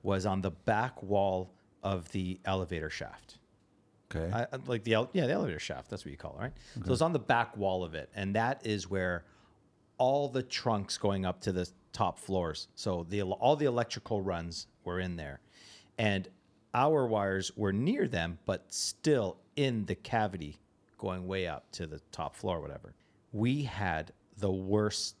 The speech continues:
Speaker 1: experience with the remote controls we were doing. One device was controlling another. I don't mean a remote that you point to like a basic remote. I mean a, a remote that at the time was talking through radio frequency, meaning the receiver would take our signal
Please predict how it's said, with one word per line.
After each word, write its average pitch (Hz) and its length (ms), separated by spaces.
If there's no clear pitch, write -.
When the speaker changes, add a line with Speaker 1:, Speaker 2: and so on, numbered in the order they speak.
Speaker 1:
experience 82 1000
with 95 200
the 85 100
remote 82 340
controls 87 460
we 85 120
were 82 100
doing. 78 320
One 104 300
device 95 680
was 101 180
controlling 95 540
another. 90 540
I 147 100
don't 190 120
mean 160 120
a 135 40
remote 107 360
that 107 100
you 92 120
point 104 380
to 95 80
like 85 160
a 85 60
basic 87 440
remote. 80 300
I 98 80
mean 101 180
a, 98 180
a 113 80
remote 143 460
that 107 140
at 107 120
the 101 60
time 113 380
was 90 160
talking 92 420
through 85 340
radio 90 320
frequency, - 720
meaning 110 420
the 107 120
receiver 107 440
would 98 180
take 156 240
our 113 120
signal 85 520